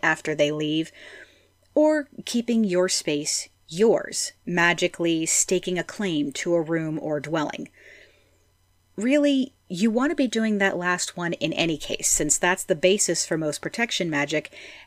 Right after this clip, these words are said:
and also for cleansing and banishing later on. Remember what I said about techniques carrying over? There you go. As for intruders and unwanted guests, again,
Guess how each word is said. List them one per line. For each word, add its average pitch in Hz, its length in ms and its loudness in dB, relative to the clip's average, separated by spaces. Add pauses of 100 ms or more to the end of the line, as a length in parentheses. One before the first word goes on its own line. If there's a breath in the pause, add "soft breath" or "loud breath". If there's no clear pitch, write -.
(140)
and 202 340 4 (100)
also 214 580 2
for 196 340 2
cleansing 190 680 -2
and 165 260 -6
banishing 165 720 -4
later 160 360 -4
on. 202 280 -6 (360 soft breath)
Remember 156 300 -2
what 165 140 0
I 160 80 0
said 165 200 0
about 170 260 -4
techniques 202 440 -4
carrying 220 400 2
over? 247 300 2 (280)
There 147 200 -4
you 143 140 -4
go. - 220 2 (1600)
As 294 400 4
for 240 400 -2
intruders 208 880 0
and 175 300 -4
unwanted 165 640 -8
guests, - 420 2 (500)
again, 214 600 0